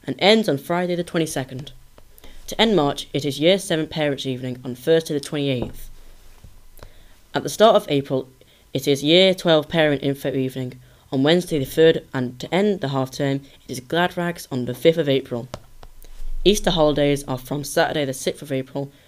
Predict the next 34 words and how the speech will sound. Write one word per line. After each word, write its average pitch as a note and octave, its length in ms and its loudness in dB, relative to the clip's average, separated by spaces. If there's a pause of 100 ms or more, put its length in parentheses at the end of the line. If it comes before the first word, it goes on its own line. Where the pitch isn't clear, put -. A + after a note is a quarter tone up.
(120)
to B2+ 100 -6
Sunday D#3 340 0
the D3 60 -2
twenty-first C#3+ 600 -4
of C3 100 -10
April. B2+ 360 -8 (880)
There D#3 160 6
is D3 80 2
a D3 40 -2
bank F3+ 260 2
holiday D#3+ 340 2
on C3 140 0
Monday D#3 260 0
the C#3 80 -8
twenty-second D#3 640 -4
of C3+ 100 -4
April, B2+ 340 -8 (300)
so - 100 -10
school F#3+ 320 2
begins C#3+ 420 0
on C3 200 -4
Tuesday D3 480 -2
the C3 180 -8 (400)
twenty-third D#3+ 480 6
of C#3 80 0
April. C3 320 -2 (1300)
Junior G3+ 260 4
Maths D#3+ 300 2
Challenge C#3 400 -2
for - 80 -6
Year D3+ 220 2
seven D3+ 280 -2
and C#3+ 140 -6
eight C3 240 -6